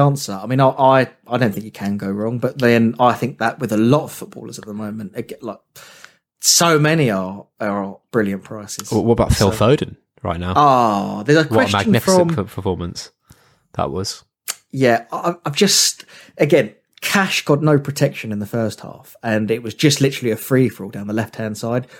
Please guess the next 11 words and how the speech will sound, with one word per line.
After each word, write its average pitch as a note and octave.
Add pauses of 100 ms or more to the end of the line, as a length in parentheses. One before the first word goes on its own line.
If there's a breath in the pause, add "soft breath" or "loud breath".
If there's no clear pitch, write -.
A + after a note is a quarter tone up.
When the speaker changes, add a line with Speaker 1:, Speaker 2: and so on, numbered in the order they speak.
Speaker 1:
When D#4
a C#4+
Speaker 2:
<laughs> A#3
Speaker 1:
club G#3
like D#3+
City G3 (180 soft breath)
has C3+
seventy E3+
percent C#3+
possession B2 (360 soft breath)
and B2+